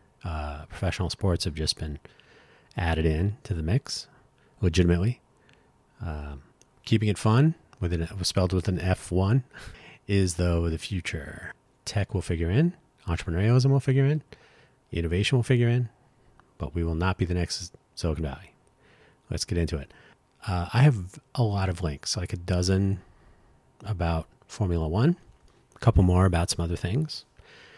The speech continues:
They are in the show notes. Hopefully you are able to locate the show notes. If you are not able to locate the show notes, during Thanksgiving week, my plan is to finally post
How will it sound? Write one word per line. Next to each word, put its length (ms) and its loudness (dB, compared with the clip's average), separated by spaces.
They 120 -2
are 60 0
in 80 -2
the 80 -6
show 200 4
notes. 680 4
Hopefully 360 0
you 220 2
are 140 -2
able 260 -2
to 160 -4
locate 520 2
the 60 -8
show 240 2
notes. 480 0
If 120 -2
you 80 6
are 80 2
not 280 4
able 240 -2
to 100 -4
locate 360 0
the 60 -6
show 220 -4
notes, 420 -6
during 340 4
Thanksgiving 500 2
week, 440 -4
my 220 -4
plan 600 0
is 200 -2
to 140 -4
finally 720 0
post 560 -2